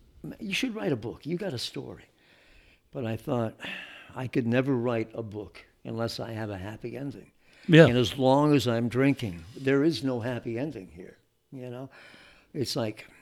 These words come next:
Speaker 1: yeah, I survived cancer. I survived all these years in radio, one station. I'm a
Speaker 2: Mm-hmm.
Speaker 1: survivor. I always said, "No, I'm not really, man, because alcohol has got me by the balls."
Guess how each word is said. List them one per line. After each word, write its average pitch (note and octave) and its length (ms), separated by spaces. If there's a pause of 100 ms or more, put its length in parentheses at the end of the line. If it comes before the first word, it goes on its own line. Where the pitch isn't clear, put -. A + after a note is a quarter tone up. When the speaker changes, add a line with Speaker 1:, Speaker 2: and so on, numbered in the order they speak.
(1200)
Speaker 1:
yeah, D3+ 260
I A#2 80
survived G#2+ 480
cancer. C#3 580
I G#2+ 120
survived A#2 840
all C#3 200
these A#2+ 220
years A#2+ 280
in F#2 80
radio, B2+ 440
one A2+ 300
station. A#2 680
I'm A2 160
a - 20
Speaker 2:
Mm-hmm. G2+ 100
Speaker 1:
survivor. D3 540 (500)
I F3+ 200
always D#3 200
said, F3 220
"No, F#3+ 100
I'm A3 140
not G#3+ 280
really, D3+ 300
man, B2 280
because B2+ 400
alcohol A2+ 580
has A2 160
got D3+ 240
me A2+ 100
by G2+ 220
the B2+ 100
balls." G#3+ 600